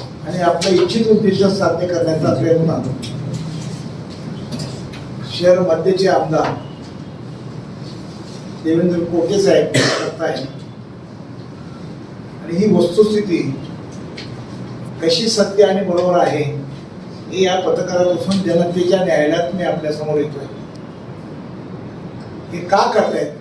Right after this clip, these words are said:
असं करण्याची त्यांची गरज का भासली,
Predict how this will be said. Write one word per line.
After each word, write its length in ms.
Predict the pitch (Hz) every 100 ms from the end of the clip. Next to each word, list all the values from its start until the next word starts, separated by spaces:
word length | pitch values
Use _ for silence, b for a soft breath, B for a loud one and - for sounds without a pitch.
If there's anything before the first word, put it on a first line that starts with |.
| - - - - - - - - - - - - - -
असं 200 | 151 214
करण्याची 380 | 208 208 214 220
त्यांची 260 | 214 202 202
गरज 380 | 196 214 233 220
का 120 | 208
भासली, 340 | 170 - 147